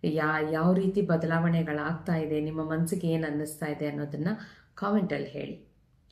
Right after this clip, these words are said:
ಇಷ್ಟೊತ್ತು ನನ್ನ ಮಾತುಗಳನ್ನ ತಾಳ್ಮೆಯಿಂದ ಕೇಳಿದ ಪ್ರತಿಯೊಬ್ಬರಿಗೂ ನನ್ನ ತುಂಬು ಹೃದಯದ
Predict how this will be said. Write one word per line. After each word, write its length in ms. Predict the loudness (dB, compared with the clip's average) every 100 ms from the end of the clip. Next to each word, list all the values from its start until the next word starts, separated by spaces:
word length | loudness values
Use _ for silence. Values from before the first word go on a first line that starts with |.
| -20 -20 -20 -14 -8
ಇಷ್ಟೊತ್ತು 520 | -2 -2 0 -2 0
ನನ್ನ 220 | 0 2 2
ಮಾತುಗಳನ್ನ 520 | 0 0 -4 -6 -6
ತಾಳ್ಮೆಯಿಂದ 720 | -10 -10 -6 -4 -2 -2 -2 -2
ಕೇಳಿದ 440 | -4 -4 -2 -4
ಪ್ರತಿಯೊಬ್ಬರಿಗೂ 1120 | -6 -6 -4 2 2 2 0 0 0 -4 -8 -12 -20 _ -6
ನನ್ನ 200 | -2 -2 -4
ತುಂಬು 440 | 0 2 4 4 2
ಹೃದಯದ 460 | 0 -2 -2 -6